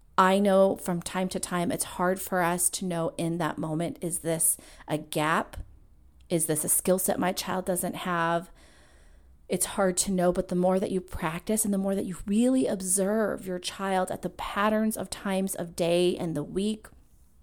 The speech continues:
or the tasks that they constantly seem to have behaviors around, you'll get better at responding appropriately, and you'll get better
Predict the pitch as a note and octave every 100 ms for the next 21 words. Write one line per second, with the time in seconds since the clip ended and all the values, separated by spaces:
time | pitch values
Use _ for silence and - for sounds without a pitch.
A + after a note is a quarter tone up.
0 | - - - F3+ D3+ - - E3+ G3+ -
1 | - D#3+ - F3 F3 - - F#3+ F#3 F#3
2 | F3 G#3 E3+ E3+ F3 - - - - -
3 | - F#3+ - D#3+ F#3 A#3 C4 C4 C4 D4
4 | D4+ - - - - - F#3 G#3+ A3+ A3+
5 | A3 - - F3+ F3+ F3+ - F3+ - G3+
6 | F#3 - - E3+ E3+ E3+ E3 E3 E3 F3
7 | - - - - F#3 - F3 F3 B3 D4
8 | D#4 D#4 D4+ D#4 D4+ - - F3+ F3+ E3
9 | E3+ - - E3 E3+ E3 E3